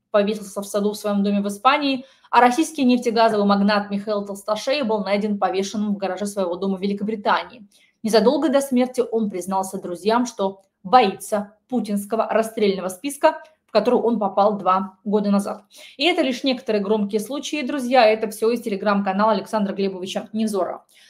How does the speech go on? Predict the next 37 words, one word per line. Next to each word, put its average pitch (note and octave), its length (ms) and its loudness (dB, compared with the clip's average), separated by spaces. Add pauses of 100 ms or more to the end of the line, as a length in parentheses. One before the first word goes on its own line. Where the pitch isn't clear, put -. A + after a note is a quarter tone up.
(200)
Друзья, C4 680 4 (140)
просто D#4 260 0
сделайте D4+ 380 0
выводы, D#4 240 0
напишите A#3+ 260 -2
в - 60 -20
комментариях, B3+ 420 2
что B3 140 0
об G#3+ 100 0
этом A#3 220 -2
думаете, B3 640 -2
загадочные A#3+ 580 0
ли A#3 140 2
это A#3 140 -2
смерти, A#3+ 480 -2
это G3+ 180 -4
действительно C4+ 360 -8
самоубийство A#3 760 -2
или B3 320 0
нет, G#3 360 -2
как G#3+ 180 -8
вы G3+ 120 -4
считаете. B3 640 -2 (280)
Поставьте C4+ 400 0
лайк G#3+ 220 4
этому G#3+ 220 -4
видео, C4 320 2
подпишитесь A3 640 -6
на G3+ 80 -2
мой G#3 140 0
YouTube-канал G3+ 420 -2
«Да, G3 80 0
счастливая», C4+ 440 -4
нас G#3 160 0
должно G#3 220 0
быть G3+ 180 -4
полмиллиона. G3+ 600 0